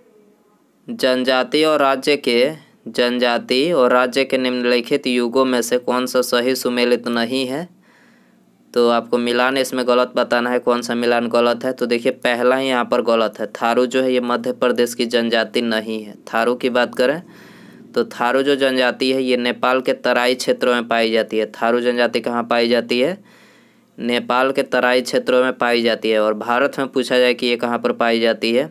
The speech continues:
थारू जनजाति, तो भारत में उत्तराखंड, उत्तर प्रदेश और बिहार,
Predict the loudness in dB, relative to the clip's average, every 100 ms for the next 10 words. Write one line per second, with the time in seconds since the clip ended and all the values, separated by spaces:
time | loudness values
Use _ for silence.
0 | -10 _ -4 0 0 0 0 0 0 -4
1 | -4 _ _ -20 _ _ _ -6 -4 -2
2 | 0 0 0 0 0 0 0 0 0 -2
3 | 0 -2 -4 -4 -2 -2 0 2 2 2
4 | 2 2 0 -2 0 0 -2